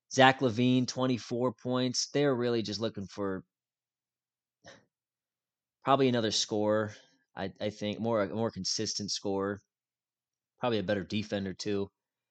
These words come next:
The Bulls, I mean, God, they started off so hot this, the beginning of the year, and now it's looking like their season's winding down to an end. Milwaukee goes up three one. Their next game is going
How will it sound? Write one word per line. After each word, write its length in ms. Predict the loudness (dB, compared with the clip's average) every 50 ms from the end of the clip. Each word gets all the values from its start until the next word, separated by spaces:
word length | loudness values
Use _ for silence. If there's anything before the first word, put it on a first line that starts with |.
| _ _ _ _ _ _ _
The 80 | -6 2
Bulls, 400 | 8 10 12 12 12 10 6 4
I 60 | 4
mean, 300 | 4 6 6 4 4 0 -4 _ _ _ _ _ _ _ _ _ _ _ _ _ _ _ _ _ _ 4
God, 200 | 6 6 6 6
they 80 | 4 4
started 280 | 8 10 10 10 12
off 140 | 10 10 8
so 280 | 8 6 6 8 8 8
hot 320 | 10 10 12 12 10 10 6 _ -2
this, 200 | -2 -2 -2 -4 -8 -8
the 100 | -4 -2
beginning 400 | -2 2 2 4 4 4 4 2
of 80 | 2
the 80 | 2 2
year, 300 | 2 4 4 4 4 2
and 120 | 2 2
now 240 | 2 4 4 4 4
it's 380 | 2 0 -4 -8 -10 -10 -10 -8 -6
looking 260 | -4 -4 -4 -4 -2
like 320 | 2 2 4 2 2 0
their 160 | -2 -2 -2 0
season's 480 | -2 -2 -2 -4 -4 -4 -6 -8 -6
winding 440 | -2 0 2 2 2 2 0 0 0
down 260 | 0 2 2 0 -2 -4
to 120 | -4 -4 -4
an 100 | -4 -4
end. 260 | -4 -4 -6 -6 -10 -12 _ _ _ _ _ _ _ _ _ _ _ -2
Milwaukee 440 | 0 6 10 10 12 10 10 6 0
goes 320 | 0 2 2 2 4 2
up 140 | 2 0 0 -2
three 240 | -4 -4 -2 -2
one. 340 | 0 0 2 2 2 2 2
Their 140 | 0 0 2
next 260 | 2 2 0 0 -2
game 300 | 0 0 2 2 0 0 -2
is 140 | -4 -4
going 260 | -4 -2 -2 -2 -2